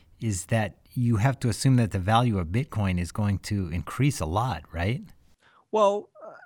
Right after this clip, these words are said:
Speaker 2: not necessarily. Yes, it, it will increase a lot because, um, i-, if you, just in general, if you think twenty-one million Bitcoins is your primary monetary supply, what in economics terms would be called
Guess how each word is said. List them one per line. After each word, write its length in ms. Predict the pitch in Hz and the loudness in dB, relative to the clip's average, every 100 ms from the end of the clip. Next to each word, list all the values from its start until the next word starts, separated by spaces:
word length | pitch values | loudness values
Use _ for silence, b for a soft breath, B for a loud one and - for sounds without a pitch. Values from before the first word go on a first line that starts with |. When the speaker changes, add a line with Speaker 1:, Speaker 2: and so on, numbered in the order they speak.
| - | -10
Speaker 2:
not 380 | 240 277 339 339 | 0 4 4 4
necessarily. 720 | 294 - 220 214 170 160 165 | 2 2 0 2 4 2 -2
Yes, 640 | 160 139 170 110 - - - | -4 4 6 6 0 -8 -8
it, 180 | - 147 | 0 2
it 160 | - 147 | 4 4
will 180 | 160 196 | 8 8
increase 380 | 175 - 135 - | 6 4 0 0
a 40 | |
lot 560 | 110 123 135 76 - - | 2 4 4 2 -4 -6
because, 640 | 127 - 123 110 107 - - - | -6 2 2 2 0 -6 -8 -2
um, 680 | 120 113 107 107 104 110 117 - - _ - | 2 2 2 -2 -4 -8 -12 -16 -18 _ 0
i-, 160 | 123 - | 2 4
if 360 | 127 123 - 131 | 4 4 4 4
you, 720 | 123 123 117 117 110 117 - _ _ - - - - 170 | 6 8 8 6 6 2 -4 _ _ -10 -10 -12 -2 2
just 240 | 214 214 | 4 6
in 120 | 170 | 6
general, 340 | 127 165 127 98 | 6 6 4 0
if 140 | 113 | -2
you 40 | 131 | -2
think 220 | 165 156 | 0 0
twenty-one 480 | - 156 156 147 135 | 0 0 2 2 4
million 360 | 143 143 131 | 2 2 0
Bitcoins 560 | 131 - - 117 117 107 | -2 -4 -4 -2 -2 0
is 200 | 120 123 | 0 4
your 400 | 123 117 117 113 B B B B B | 6 8 6 4 B B B B B
primary 500 | - 151 151 156 151 135 | 2 4 6 8 8 6
monetary 580 | 127 131 131 - 120 | 4 4 2 2 0
supply, 720 | 113 120 - 127 104 107 123 | 0 -4 -2 2 4 4 4
what 420 | 117 110 113 113 - | 4 4 2 2 -2
in 140 | 113 | -2
economics 480 | 113 127 120 123 - | -2 2 2 2 0
terms 340 | 127 113 110 | 0 0 0
would 140 | 117 107 | -2 0
be 80 | |
called 340 | 110 - 113 | -2 4 4